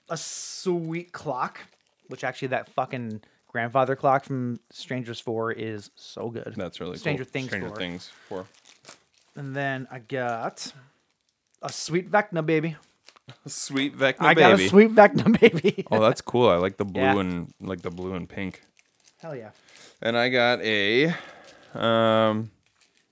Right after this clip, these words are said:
Speaker 2: Demon Bat Slayer.
Speaker 1: Oh shit! Let me see.
Speaker 2: Oh, that's actually really cool.
Speaker 1: Let me see.
Speaker 2: Here.
Speaker 1: Oh, that's
Speaker 2: You might have to
Speaker 1: fucking
Speaker 2: look
Speaker 1: rad.
Speaker 2: at it closer to, you can look at it
Speaker 1: Yeah,
Speaker 2: closer
Speaker 1: I'll,
Speaker 2: in a
Speaker 1: I'll,
Speaker 2: minute.
Speaker 1: well, the lights are off right now too, so it's
Speaker 2: Yeah,
Speaker 1: hard to see.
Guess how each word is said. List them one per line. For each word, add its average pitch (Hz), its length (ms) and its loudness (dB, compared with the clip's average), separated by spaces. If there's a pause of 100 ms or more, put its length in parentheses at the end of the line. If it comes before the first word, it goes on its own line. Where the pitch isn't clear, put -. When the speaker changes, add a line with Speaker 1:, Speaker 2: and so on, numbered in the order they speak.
(380)
Speaker 2:
Demon 123 420 4
Bat 104 380 2
Slayer. 101 580 0 (160)
Speaker 1:
Oh - 180 -12
shit! - 480 -8
Let 196 100 -10
me 277 60 -10
see. 175 100 -6
Speaker 2:
Oh, 170 80 -2
that's 90 200 -2
actually 92 300 -4
really 87 180 -6
cool. 98 400 -6
Speaker 1:
Let 190 60 -16
me - 40 -10
see. - 200 -10 (1200)
Speaker 2:
Here. 110 180 -14 (680)
Speaker 1:
Oh, 135 80 -12
that's 127 100 -10
Speaker 2:
You 120 80 -2
might 107 120 -2
have 98 120 -4
to - 40 -8
Speaker 1:
fucking 107 100 -2
Speaker 2:
look 98 80 -2
Speaker 1:
rad. 127 100 -2
Speaker 2:
at 98 80 2
it 80 100 -4
closer 92 380 -4
to, 87 240 -4
you 101 120 -10
can 101 120 -8
look 90 120 -8
at 87 100 -4
it - 80 -8
Speaker 1:
Yeah, 170 100 2
Speaker 2:
closer 160 120 2
Speaker 1:
I'll, 190 100 6
Speaker 2:
in 180 60 -4
a 180 40 -4
Speaker 1:
I'll, 180 100 2
Speaker 2:
minute. 185 120 -4
Speaker 1:
well, 185 120 6
the 147 100 -4
lights 147 260 0
are 120 80 -4
off 110 180 -8
right 117 140 -6
now 110 100 -8
too, - 160 -12
so 110 60 -6
it's 107 80 -14
Speaker 2:
Yeah, 110 140 -2
Speaker 1:
hard 107 100 -6
to 101 60 -16
see. 107 200 -10